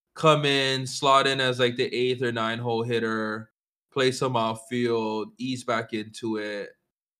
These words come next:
But people are gonna be looking at his stat line from day one, and that, that kinda scares me, you know? But he has the talent for it,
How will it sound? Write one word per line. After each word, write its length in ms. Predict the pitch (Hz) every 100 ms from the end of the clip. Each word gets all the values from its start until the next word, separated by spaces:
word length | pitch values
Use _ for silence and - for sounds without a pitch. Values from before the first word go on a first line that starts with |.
| _ _ _ -
But 580 | 127 117 107 - - _
people 260 | - 165 202
are 120 | 220
gonna 180 | 208 180
be 120 | 147
looking 340 | 135 131 127 127
at 120 | 113
his 200 | 123 120
stat 320 | - 117 117
line 320 | 104 107 104 107
from 300 | 113 107 104
day 180 | 104
one, 460 | 101 92 101 78 - _ _ _ -
and 440 | 110 107 98 98
that, 300 | 135 165 139
that 320 | 165 208 208 -
kinda 240 | 196 156
scares 500 | - - 107 98 -
me, 220 | - _ _ _ _ _ _ _ _ _
you 120 | 110
know? 340 | 107 104 117 113
But 400 | 123 117 107 - _ _ _ _ _ _ _ _ _ _ _ _ _ _ _ _
he 160 | - 143
has 200 | 139 175
the 80 | 170
talent 400 | 143 143 170 123
for 240 | - 90
it, 100 | 107